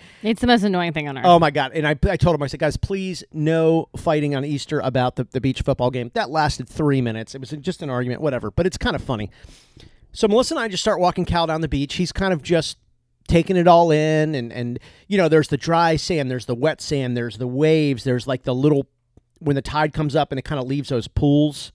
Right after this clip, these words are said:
Speaker 1: Yeah.
Speaker 2: of water, and those pools get really warm. He was kinda splashing, a lot of sensory stuff and, and everything. Well,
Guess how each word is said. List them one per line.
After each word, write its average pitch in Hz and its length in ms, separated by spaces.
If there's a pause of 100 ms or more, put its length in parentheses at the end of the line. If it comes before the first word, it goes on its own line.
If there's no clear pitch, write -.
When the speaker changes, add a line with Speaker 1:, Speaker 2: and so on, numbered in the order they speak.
(160)
Speaker 1:
Yeah. 160 300 (100)
Speaker 2:
of 135 120
water, 139 320
and 131 120
those 139 200
pools 156 280
get - 160
really 143 220
warm. 135 400
He 135 140
was 143 80
kinda 147 200
splashing, 131 480
a 156 40
lot 240 160
of 185 80
sensory 143 480
stuff 120 400
and, 113 160
and 117 160
everything. 117 420 (320)
Well, 147 300